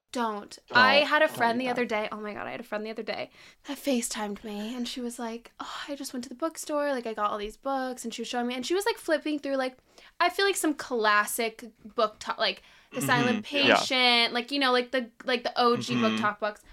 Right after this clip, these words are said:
Speaker 1: I'm like, "Okay, cool. Like, that, great. Like, you're starting off with some, like,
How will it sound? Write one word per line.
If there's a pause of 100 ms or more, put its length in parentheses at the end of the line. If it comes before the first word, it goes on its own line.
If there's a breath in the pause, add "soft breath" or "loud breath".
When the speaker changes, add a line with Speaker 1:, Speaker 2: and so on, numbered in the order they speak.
Speaker 1:
I'm
like, (120)
"Okay,
cool.
Like,
that,
great.
Like,
you're (200)
starting
off
with
some,
like,